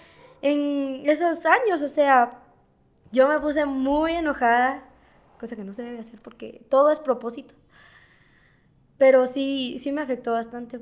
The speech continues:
y, y me enojé mucho. Y yo le decía, "Señor, pero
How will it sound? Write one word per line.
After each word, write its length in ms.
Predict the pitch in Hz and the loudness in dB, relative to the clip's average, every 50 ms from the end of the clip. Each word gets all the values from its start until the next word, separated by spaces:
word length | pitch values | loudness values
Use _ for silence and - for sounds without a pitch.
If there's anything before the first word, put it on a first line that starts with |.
| 240 339 | -14 -14
y, 600 | - 240 233 233 233 220 214 214 208 196 214 240 | -12 -12 -10 -10 -10 -12 -12 -14 -14 -16 -16 -16
y 100 | 240 226 | -12 -10
me 100 | 226 233 | -8 -8
enojé 260 | 226 220 214 - 240 | -8 -8 -10 -10 -10
mucho. 420 | 240 247 302 - - - 240 208 202 | -10 -10 -10 -12 -14 -14 -14 -14 -14
Y 220 | - 220 214 214 | -14 -14 -14 -12
yo 120 | 208 214 | -12 -10
le 100 | 226 247 | -8 -8
decía, 200 | 240 233 226 254 | -8 -6 -6 -6
"Señor, 260 | 247 247 240 247 247 254 | -6 -4 -6 -6 -6 -4
pero 280 | 262 262 247 - - | -2 -4 -4 -4 -6